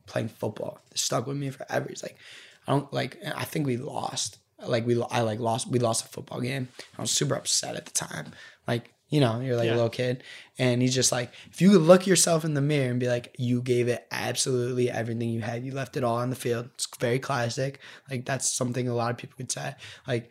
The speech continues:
Speaker 2: Another
Speaker 1: then you
Speaker 2: bumper
Speaker 1: have
Speaker 2: sticker.
Speaker 1: Yeah, another bumper sticker. Then you have nothing to be, like, upset about.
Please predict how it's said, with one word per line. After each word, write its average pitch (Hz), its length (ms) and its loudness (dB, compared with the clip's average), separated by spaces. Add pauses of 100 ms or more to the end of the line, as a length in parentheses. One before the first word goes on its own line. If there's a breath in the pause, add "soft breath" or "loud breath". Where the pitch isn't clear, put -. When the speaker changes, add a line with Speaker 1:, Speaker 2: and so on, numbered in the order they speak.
(140 soft breath)
Speaker 2:
Another 147 140 6
Speaker 1:
then 165 40 8
you 185 80 10
Speaker 2:
bumper 160 140 8
Speaker 1:
have - 40 -4
Speaker 2:
sticker. 139 320 -2
Speaker 1:
Yeah, 175 220 12
another 156 240 8
bumper 160 200 10
sticker. 131 240 6
Then 165 200 6
you 185 80 6
have 175 80 4
nothing 165 340 4
to 196 60 2
be, 202 160 2
like, 208 400 -4
upset 156 340 2
about. 135 240 -8